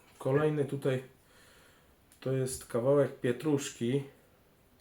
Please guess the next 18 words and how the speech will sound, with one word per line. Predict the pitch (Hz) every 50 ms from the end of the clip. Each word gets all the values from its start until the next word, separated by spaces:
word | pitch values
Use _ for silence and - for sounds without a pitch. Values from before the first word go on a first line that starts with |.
| - - _ _ _ _ _ _ _ _ -
korzenia | - 151 151 147 139 127 113 110 110 113 131 135 - - _ -
pietruszki. | 120 110 - - 123 117 - - - - 123 123 156 165 - - - - - - - - - - - - - - - - - - - - - - - - _ -
E, | 135 131 127 117 117 123 120 120 127 123 117 -
i | - 156 160 151
tutaj | - 151 147 - 151 143
mamy | 147 147 143 143 147 143 143 143 127 123 - - - - - - _ _ - -
duże | - 131 135 139 139 143 143
pokłady | 143 147 139 143 - 143 143 135 139
witaminy | 135 135 135 135 - 135 131 127 123 123 123 120 117
K. | - - - - 156 160 170 170 170 - - - _ - - - - - - - _ _ _ -
E, | 117 120 123 123 123 123 127 131
również | 135 139 139 143 143 143 139 -
jest | 143 139 131 123 127 127
witamina | 135 139 135 - 143 143 147 143 143 147 135 131 -
A, | 143 160 165 156
witamina | 143 143 139 - 131 127 131 127 120 117 113 113
C | - - - - - 170 170 175 170 170 - - - _ _ _ _ - - - - - - _ _ _ -
oraz, | - 139 139 135 135 131 127 - - - - -